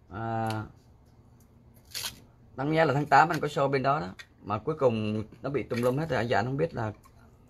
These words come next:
là phải làm như thế nào. Yêu anh nhất trên đời nha,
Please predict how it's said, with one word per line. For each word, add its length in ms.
là 360
phải 160
làm 140
như 60
thế 100
nào. 240
Yêu 200
anh 100
nhất 160
trên 140
đời 220
nha, 380